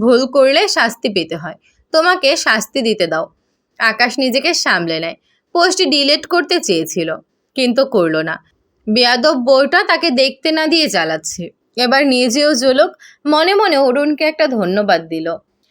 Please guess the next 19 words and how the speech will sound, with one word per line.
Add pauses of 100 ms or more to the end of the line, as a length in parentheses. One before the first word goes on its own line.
(240)
তখনই
তার
পাশে
হাঁটু
গেড়ে
অলিভিয়া
বসে
আকাশের
দিকে
হাত
বাড়িয়ে
দিয়ে
হেসে
বলে, (260)
"হাই
আকাশ, (460)
I
am
অলিভিয়া,